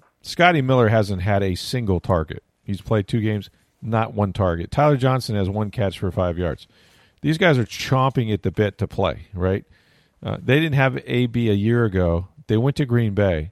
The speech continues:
and Scotty Miller absolutely made the biggest play of the season, okay, at the end of the first half.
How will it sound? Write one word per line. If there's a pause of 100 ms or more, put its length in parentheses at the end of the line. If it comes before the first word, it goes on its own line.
(500)
and
Scotty
Miller
absolutely
made
the
biggest
play
of
the
season, (380)
okay, (460)
at
the
end
of
the
first
half.